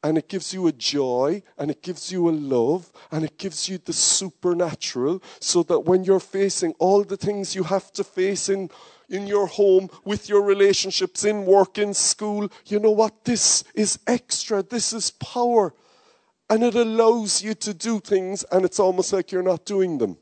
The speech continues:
Someone sa-, you, often says to me, "You must be exhausted after church."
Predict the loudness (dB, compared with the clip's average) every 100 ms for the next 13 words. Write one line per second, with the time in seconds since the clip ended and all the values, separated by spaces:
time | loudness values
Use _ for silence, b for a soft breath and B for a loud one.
0 | _ _ _ _ _ _ -14 -6 -4 -2
1 | -2 -4 -4 -6 -10 -14 -4 0 0 -4
2 | -8 -6 -6 -8 -8 -10 -10 b b b
3 | b b -6 -2 -2 -2 -4 -4 -4 -2
4 | 0 0 -4 -4 -2 -4 -6 -14 -12 -8
5 | -8 -8 -10 -10